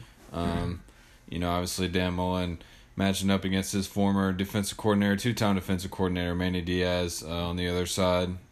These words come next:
Um, just go ahead and, uh, you know, we don't really have to beat around the bush too much. We're gonna get straight into it. We're gonna have, um,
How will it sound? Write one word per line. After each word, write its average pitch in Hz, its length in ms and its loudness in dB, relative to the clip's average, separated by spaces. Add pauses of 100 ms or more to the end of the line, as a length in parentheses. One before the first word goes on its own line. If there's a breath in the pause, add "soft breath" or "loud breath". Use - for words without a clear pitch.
(100)
Um, 87 460 -4 (720 loud breath)
just - 180 -6
go 139 140 2
ahead 147 140 2
and, 139 140 2
uh, 120 300 4
you 107 100 0
know, 117 160 2
we 110 120 0
don't 117 120 0
really 117 180 2
have 110 100 2
to 101 60 -4
beat 104 140 2
around 113 140 2
the 101 60 2
bush 104 220 0
too 98 120 -2
much. 92 220 0
We're 104 80 4
gonna 101 100 4
get 104 160 2
straight 104 240 2
into 104 400 2
it. 104 100 0 (300)
We're 104 140 0
gonna 104 280 2
have, 101 300 0
um, 101 420 2